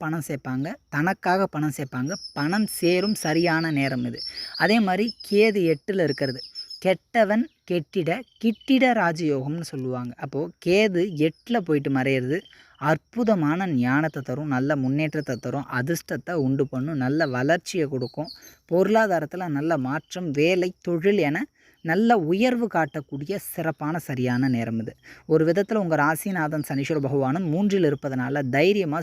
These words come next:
சில முடிவுகளை எடுத்து அதில் வெற்றியும் புகழையும் பெறுவாங்க. இளைய சகோதரம், நண்பர்களால் பெரிய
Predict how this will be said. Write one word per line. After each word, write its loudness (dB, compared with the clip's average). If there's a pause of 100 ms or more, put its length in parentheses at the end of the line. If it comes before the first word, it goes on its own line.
சில -2
முடிவுகளை 0
எடுத்து -2
அதில் -2
வெற்றியும் -4
புகழையும் 2
பெறுவாங்க. 0 (520)
இளைய 4 (140)
சகோதரம், -2
நண்பர்களால் -2
பெரிய 2